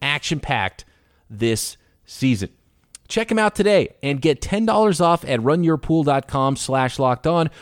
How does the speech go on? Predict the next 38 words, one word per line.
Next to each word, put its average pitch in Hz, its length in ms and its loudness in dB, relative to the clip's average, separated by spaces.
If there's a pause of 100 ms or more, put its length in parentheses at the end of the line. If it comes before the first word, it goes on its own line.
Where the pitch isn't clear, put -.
or 120 120 0
use 135 240 0
our 135 120 2
promo 202 380 2
code 135 360 2
Locked 127 400 0
On 107 300 2 (280)
at 113 380 -4
checkout. 170 520 0 (200)
Anywhere, 233 520 2
everywhere 180 760 4
in 220 260 0
the 175 120 2
world, 170 460 2 (200)
Run 180 240 2
Your 151 120 2
Pool 156 280 -2
helps 147 300 0
friends 165 520 0
and 147 360 0 (140)
colleagues 123 580 0 (180)
compete - 640 0 (340)
this 139 220 -2
N 147 120 0
F 143 160 -2
L 131 160 4
season. 117 540 0
The - 60 -6
season 214 380 0
starts 202 360 2
September 202 640 0 (200)
ninth. 160 540 -2
Start - 540 0
today 170 480 2
at 143 340 -2 (220)
run 170 260 2
your 160 140 2
pool 156 420 2